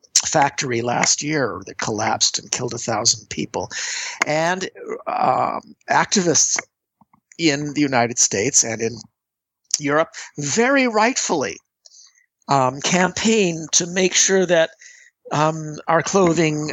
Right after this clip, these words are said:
um, uh, has labels that say slavery free, or that, that, um, Target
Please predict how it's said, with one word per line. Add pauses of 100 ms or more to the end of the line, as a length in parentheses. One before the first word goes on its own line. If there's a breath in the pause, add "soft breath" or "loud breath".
um, (540 loud breath)
uh,
has
labels
that
say
slavery
free,
or
that, (420 loud breath)
that,
um, (120)
Target